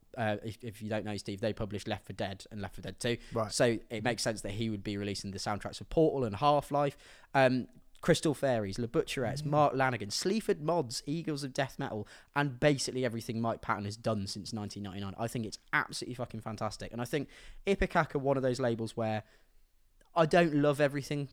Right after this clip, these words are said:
Speaker 1: that comes out on it, but I'm definitely gonna listen to it because you can be sure that it's gonna be interesting because of the minds behind it and their willingness to
Speaker 2: Mm.
Speaker 1: take a punt on these albums one at a time.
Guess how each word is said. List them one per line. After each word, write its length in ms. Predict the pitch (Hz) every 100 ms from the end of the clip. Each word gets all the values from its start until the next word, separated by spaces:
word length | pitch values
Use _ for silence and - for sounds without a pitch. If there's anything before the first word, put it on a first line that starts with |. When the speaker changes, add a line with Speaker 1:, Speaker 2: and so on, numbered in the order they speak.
| -
Speaker 1:
that 100 | 123
comes 200 | 135 127
out 160 | 127
on 80 | 127
it, 180 | 127 113
but 260 | 127 117 - -
I'm 220 | 127 117 -
definitely 320 | 123 - 107
gonna 200 | 110 107
listen 220 | 107 -
to 120 | 98 95
it 80 |
because 260 | 95 - 107
you 80 | 113
can 140 | -
be 80 | 113
sure 420 | - - 143 131
that 100 | 110
it's 120 | 98
gonna 140 | - 101
be 140 | 101
interesting 540 | 107 101 101 - 98 98 - - -
because 320 | 113 127 107
of 80 | 104
the 80 |
minds 340 | 110 110 104 98
behind 380 | 95 110 101 95
it 160 | 95 -
and 140 | 110
their 140 | 107 101
willingness 560 | 107 110 104 98 101
to 80 | 101
Speaker 2:
Mm. 40 | 95
Speaker 1:
take 220 | 104 98
a 40 |
punt 240 | - 107 95
on 100 | 95
these 160 | 95 98
albums 340 | 95 95 95
one 220 | 104 95
at 80 | 95
a 40 |
time. 280 | - 101 95